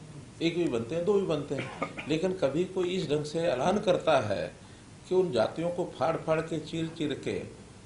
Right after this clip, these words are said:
कि मैं इस जाति का डिप्टी सीएम बना दूंगा, मैं इस जाति का डिप्टी सीएम बना दूंगा। इसका मतलब है कि आपने जातियों को राजनीति में इस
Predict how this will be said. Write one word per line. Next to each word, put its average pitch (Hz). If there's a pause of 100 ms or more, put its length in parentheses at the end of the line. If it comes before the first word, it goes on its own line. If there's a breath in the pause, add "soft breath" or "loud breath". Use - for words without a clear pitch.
कि 127
मैं 143
इस 123
जाति 131
का 127
डिप्टी 117
सीएम 110
बना 104
दूंगा, 101 (320 loud breath)
मैं 120
इस 131
जाति 117
का 120
डिप्टी 107
सीएम 113
बना 98
दूंगा। 98 (300 loud breath)
इसका 156
मतलब 165
है 165
कि 160
आपने 147
जातियों 139
को 143
राजनीति 127
में 139
इस 160